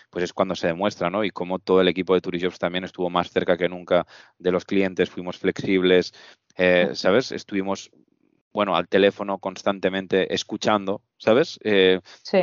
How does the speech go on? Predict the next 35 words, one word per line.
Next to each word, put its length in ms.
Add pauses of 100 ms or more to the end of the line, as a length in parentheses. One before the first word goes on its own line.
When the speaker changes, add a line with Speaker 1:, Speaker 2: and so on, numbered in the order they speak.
Speaker 1:
qué 60
es 120
lo 60
que 80
estaba 320
pasando, 480
ayudándoos 560
a, 180
a 60
entender, 540 (260)
eh, 100
cómo 200
estabais 340
viviendo 260
también 260
esa 140
situación, 520
preocupándonos 580
de 80
verdad 240
por 140
cada 220
uno 200
de, 140 (420)
de, 260
de 180
las 140
personas 420
con 120
las 160
que 200 (260)
entablamos, 680
¿no? 140
una 220
relación, 560